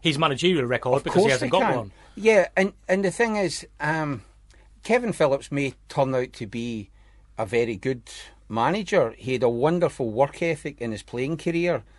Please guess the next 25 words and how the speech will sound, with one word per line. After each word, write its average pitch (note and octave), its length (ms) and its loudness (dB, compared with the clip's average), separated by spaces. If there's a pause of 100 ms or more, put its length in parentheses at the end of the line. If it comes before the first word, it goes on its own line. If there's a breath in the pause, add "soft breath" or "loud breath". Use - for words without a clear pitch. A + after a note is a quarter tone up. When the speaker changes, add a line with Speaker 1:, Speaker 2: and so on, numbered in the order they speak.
(400 soft breath)
Speaker 2:
His A2+ 240 -8
rise C3+ 460 4
in B2+ 100 -4
many B2+ 240 -2
ways A#2 220 -4
was A#2 260 -6
meteoric, B2+ 600 -4
considering A#2+ 520 -6
he A2 60 -6
was G#2 120 -10
still A#2 200 -6
playing G#2+ 400 -8 (100)
non-league A#2+ 480 -6
football A#2+ 380 -6
out A2+ 140 -4 (200)
with A#2 220 -6
his G#2 180 -12
teens, D#3+ 400 -8
if D3 140 -10
I, C3+ 80 -4 (180)
if G#2+ 140 -10
I C3 60 -6 (140)
recall C3 320 0
correctly. C3+ 520 -6 (800 soft breath)
But D3+ 520 0